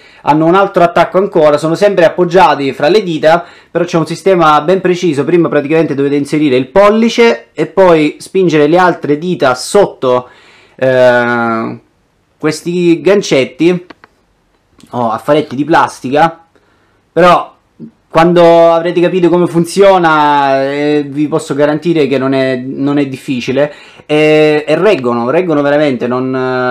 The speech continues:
eh, bisogna fare dei movimenti veramente bruschi per farli cadere, da, da soli non cadono così per come sono messi posizionati.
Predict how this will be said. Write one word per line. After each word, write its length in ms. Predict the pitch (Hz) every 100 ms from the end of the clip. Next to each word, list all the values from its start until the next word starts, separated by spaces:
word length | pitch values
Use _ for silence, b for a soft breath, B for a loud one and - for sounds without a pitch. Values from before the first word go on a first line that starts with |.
| 123
eh, 40 | 123
bisogna 540 | 127 147 151 147 143 139
fare 180 | 147
dei 140 | 143 147
movimenti 360 | 151 156 156
veramente 360 | 147 147 160 165
bruschi 280 | 143 131 123
per 120 | 117
farli 260 | 127 120 117
cadere, 380 | 117 113 110
da, 240 | 113 127 123
da 100 | 135
soli 240 | 160 147
non 140 | 123 120
cadono 400 | 117 110 110 110
così 220 | 117 113
per 120 | 120
come 160 | 123 120
sono 140 | 120
messi 240 | 113 -
posizionati. 640 | 117 113 113 120 107 -